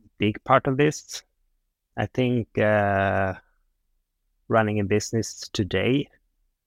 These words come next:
if you want to continuing being successful in the future, you,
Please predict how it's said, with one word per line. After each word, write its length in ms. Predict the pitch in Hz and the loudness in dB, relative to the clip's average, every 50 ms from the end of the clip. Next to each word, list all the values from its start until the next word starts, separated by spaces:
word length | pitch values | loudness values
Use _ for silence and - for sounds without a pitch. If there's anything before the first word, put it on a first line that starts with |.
| _ - | _ -4
if 160 | 117 110 - 113 | -4 -4 -4 -4
you 100 | 110 107 | -2 0
want 240 | 113 110 104 95 - | 0 0 0 0 0
to 300 | - 110 101 101 101 95 - _ _ _ _ _ _ _ _ _ - | 0 2 2 2 0 -2 -6 _ _ _ _ _ _ _ _ _ -4
continuing 640 | - 127 104 92 - 123 120 120 113 107 107 104 101 | -2 -2 -2 0 0 0 0 2 0 0 0 -2 -2
being 420 | 101 98 98 95 95 92 92 98 - | -2 -2 -2 -2 -4 -6 -8 -10 -8
successful 580 | - - 98 - - - 113 101 - - - 104 | -6 -6 -6 -4 -2 -2 -2 -2 -2 -2 -2 -2
in 140 | 98 104 | -2 -2
the 80 | 101 95 | -2 -4
future, 400 | - - 101 107 - - - - | -4 -2 -4 -4 -4 -4 -4 -4
you, 260 | 143 - 143 139 135 | -4 -4 -4 -6 -6